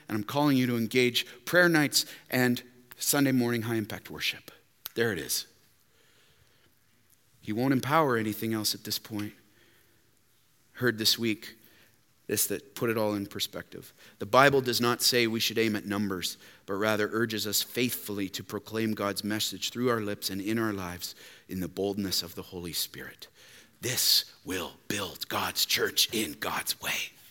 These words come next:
Amen? Amen. So pray for us as elders. Pray for your leadership teams. Pray for us for wisdom and humility and dependency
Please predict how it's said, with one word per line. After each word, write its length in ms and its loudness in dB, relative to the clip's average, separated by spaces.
Amen? 340 8
Amen. 380 -14
So 160 -2
pray 300 6
for 180 2
us 140 0
as 160 -4
elders. 500 0
Pray 220 8
for 160 2
your 140 4
leadership 500 4
teams. 440 -2
Pray 220 8
for 180 4
us 80 2
for 160 -2
wisdom 640 2
and 100 -4
humility 640 4
and 140 -2
dependency 720 2